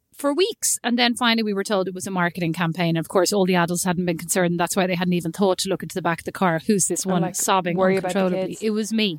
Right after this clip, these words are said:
Speaker 2: They were probably just like, "Beatrice is
Speaker 1: Yeah,
Speaker 2: reading
Speaker 1: so I
Speaker 2: Jane Eyre
Speaker 1: realised
Speaker 2: again."
Speaker 1: <laughs> But I'll tell you as well, like, it's not helped by living with Don, who every year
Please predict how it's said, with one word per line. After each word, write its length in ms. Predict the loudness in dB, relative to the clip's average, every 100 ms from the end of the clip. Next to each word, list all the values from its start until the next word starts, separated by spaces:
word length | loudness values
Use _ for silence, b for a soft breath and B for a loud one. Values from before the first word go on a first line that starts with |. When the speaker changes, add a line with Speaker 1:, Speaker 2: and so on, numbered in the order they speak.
| 0
Speaker 2:
They 60 | 0
were 60 |
probably 260 | 4 4 4
just 180 | 0 0
like, 160 | -2
"Beatrice 200 | 0 -2
is 40 | 2
Speaker 1:
Yeah, 160 | 0
Speaker 2:
reading 200 | 0 -2 0
Speaker 1:
so 60 |
I 80 | 2
Speaker 2:
Jane 180 | 2 2
Eyre 60 |
Speaker 1:
realised 240 | 2 2 0
Speaker 2:
again." 240 | -6 -8 -16 _ _ _ _ _ _ _ _ _ _ _ _ _ _ _ _ _ _ _ _ _ _ -16
Speaker 1:
<laughs> 400 | -6 -6 -4 -10 B B 0
But 100 | 2
I'll 140 | 4
tell 200 | 2 2
you 80 | 2
as 100 | 2
well, 100 | 0
like, 180 | 0 -2
it's 180 | -6 0
not 260 | 2 2 2
helped 340 | 0 0 -2
by 100 | -2
living 280 | 0 -2 -2
with 120 | -4 -2
Don, 320 | 0 0 0
who 200 | 0 0
every 380 | 0 0 2 2
year 380 | 4 2 -2